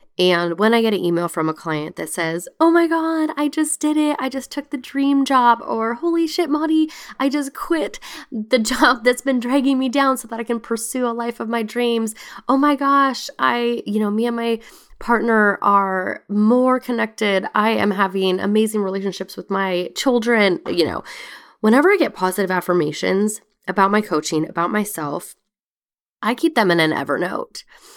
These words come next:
so that, because as I know, I'm not everybody's cup of tea. <laughs> Surprise, surprise. And so when someone calls me out on not being their cup of tea, I have buckets, buckets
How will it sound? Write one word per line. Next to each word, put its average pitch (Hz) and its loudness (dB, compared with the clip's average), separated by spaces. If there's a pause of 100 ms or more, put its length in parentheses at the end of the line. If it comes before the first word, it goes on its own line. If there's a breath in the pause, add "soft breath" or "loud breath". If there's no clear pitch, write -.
(140)
so 269 2
that, 190 0
because 220 0
as 180 -2
I 240 -2
know, 180 -2 (360 loud breath)
I'm 226 2
not 339 2
everybody's 240 -2
cup - -10
of - -8
tea. - -6 (280)
<laughs> 415 0
Surprise, - -8
surprise. 220 2 (600 loud breath)
And 277 2
so 247 -4
when 262 2
someone 311 0
calls 220 2
me 196 -2
out 165 -2
on 185 0
not 175 -2
being 185 -2
their 180 -2
cup - -8
of 180 -10
tea, - -8
I 247 4
have 113 -2 (200)
buckets, - -4 (480 loud breath)
buckets 311 0